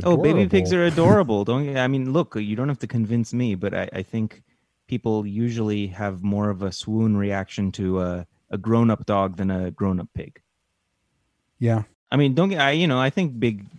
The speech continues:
Speaker 1: big, huge pigs are cute too, but, um, a lot of people are more willing to kill them and eat them.
Speaker 2: I mean, cows are cute.
Speaker 1: Yeah, I think so.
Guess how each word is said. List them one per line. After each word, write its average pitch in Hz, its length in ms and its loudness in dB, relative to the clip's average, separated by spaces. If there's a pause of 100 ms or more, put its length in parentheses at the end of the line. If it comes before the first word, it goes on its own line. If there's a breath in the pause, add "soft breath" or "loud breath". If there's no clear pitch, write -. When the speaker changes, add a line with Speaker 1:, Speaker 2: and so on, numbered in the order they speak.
Speaker 1:
big, 104 400 -4
huge 113 340 -4
pigs 110 280 -4
are 104 60 -4
cute - 280 -8
too, 151 260 -4 (280)
but, 95 180 -4
um, 92 480 -6 (240)
a 98 40 -10
lot 104 180 -8
of 104 60 -14
people 101 280 -10
are 95 180 -6
more 95 300 -4
willing 92 320 -8
to 90 240 -12
kill 92 160 -12
them 87 140 -8
and - 100 -12
eat - 120 -16
them. - 140 -18 (300)
Speaker 2:
I 117 40 -2
mean, 110 120 -2
cows 135 340 -4
are 101 80 -2
cute. - 420 -12 (1040)
Speaker 1:
Yeah, 170 280 -2
I 117 100 -2
think 170 220 -4
so. 117 280 -4